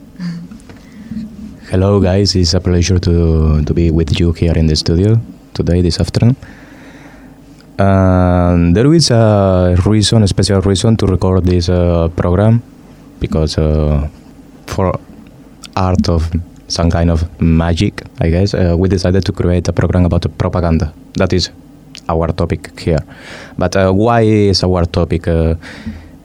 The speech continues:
Speaker 2: because, uh, during this, uh, project, this, uh, youth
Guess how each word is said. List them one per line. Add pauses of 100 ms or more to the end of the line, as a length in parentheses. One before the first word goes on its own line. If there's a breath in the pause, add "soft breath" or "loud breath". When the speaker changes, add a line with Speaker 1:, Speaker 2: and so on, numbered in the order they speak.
(220)
Speaker 2:
because,
uh,
during
this,
uh,
project,
this,
uh,
youth